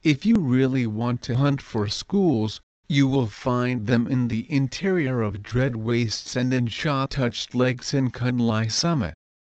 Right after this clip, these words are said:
Next week we will get in more detail on how you can make thousands of gold from fishing while you sleep every night by using a good wow fishing bot. Happy fishing!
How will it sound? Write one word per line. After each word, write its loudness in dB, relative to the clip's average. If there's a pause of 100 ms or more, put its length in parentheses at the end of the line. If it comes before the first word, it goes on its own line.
(400)
Next -2
week 0
we 0
will 0
get 0
in 2
more 2
detail -2
on 2
how 2
you 2
can 0
make 0
thousands 0 (120)
of -4
gold 0
from -2
fishing 0
while 2
you 2
sleep -2
every 0
night -2
by -2
using 0
a -2
good 2
wow 0
fishing 0
bot. -2 (760)
Happy -2
fishing! -4